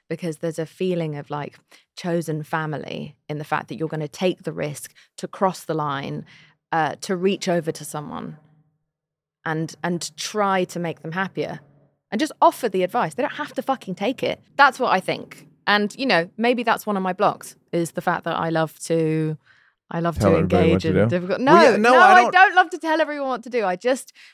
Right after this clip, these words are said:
Speaker 1: I believe in receiving and giving honest feedback. And I think it's what's made my friendship so brilliant.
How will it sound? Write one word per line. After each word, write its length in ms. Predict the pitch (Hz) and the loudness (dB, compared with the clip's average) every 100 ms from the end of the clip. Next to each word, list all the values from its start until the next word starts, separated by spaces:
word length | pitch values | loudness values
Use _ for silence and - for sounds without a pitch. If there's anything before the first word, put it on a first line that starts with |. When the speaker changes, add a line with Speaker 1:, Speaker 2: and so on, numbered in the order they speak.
| _ | _
Speaker 1:
I 100 | 208 214 | -2 -2
believe 400 | 226 233 240 214 | 0 0 0 -2
in 100 | 208 | -4
receiving 720 | 202 - 220 214 202 180 175 | -6 -6 -2 -2 -2 -4 -6
and 240 | - 175 | -8 -8
giving 440 | 165 175 156 147 151 _ _ - | -6 -6 -8 -10 -14 _ _ -8
honest 360 | 170 165 - - | -4 -4 -8 -10
feedback. 600 | 156 151 - - - _ - | -8 -8 -10 -12 -14 _ -6
And 100 | 165 | -4
I 80 | - | -2
think 140 | 156 160 | -2 -2
it's 120 | - | -4
what's 160 | 151 - | -6 -6
made 200 | 165 151 160 | -6 -8 -8
my 240 | 165 165 | -8 -8
friendship 440 | - 156 151 - | -8 -12 -12 -14
so 140 | - 143 | -10 -10
brilliant. 400 | 147 139 135 | -10 -12 -12